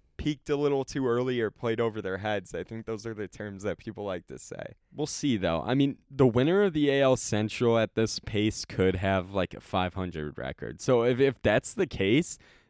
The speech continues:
Speaker 2: then maybe the Twins will
Speaker 1: I think
Speaker 2: be in this
Speaker 1: eighty-six
Speaker 2: thing.
Speaker 1: or eighty-seven games wins it, maybe even a few less.
Speaker 2: Probably. You're probably right. At this, at
Speaker 1: But
Speaker 2: this
Speaker 1: there's
Speaker 2: pace.
Speaker 1: just, I, I think there's a huge drop-off just as far as pitching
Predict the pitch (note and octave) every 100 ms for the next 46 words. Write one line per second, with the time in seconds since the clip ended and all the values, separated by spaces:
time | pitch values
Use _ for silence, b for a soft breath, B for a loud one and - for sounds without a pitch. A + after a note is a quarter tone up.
0 | _ A#2 A#2+ A#2 C3+ D3+ - - B2 A#2+
1 | G#2+ A2 G#2+ G#2+ - F#3 F#3 E3 F3 E3+
2 | D3+ D#3+ C3+ B2+ A2+ - A#2 A2+ G#2 G2
3 | G2 F#2+ F2+ - F2 F#2 F2 B1+ - G2+
4 | G#2+ A2+ A#2 A2 - G#2+ G2 E2 E2+ D2
5 | - - _ - - B2+ F#3+ C3 G#2+ G2+
6 | D2 A2 - C#3 C3+ B2+ A#2+ A2 G2+ F#2
7 | D2+ A2 - C3 - - - C3 F3 C#3
8 | B2 F#2+ - - D3 - - C3+ C3+ C#3
9 | B2+ - C#3 D#3 C#3+ D3 C3 D3 A#2 -
10 | G#2+ G2 G#2 B2+ B2+ - - A#2 - B2+
11 | - - B2 A2+ F#2 - G2 G#2 - F2+
12 | F2+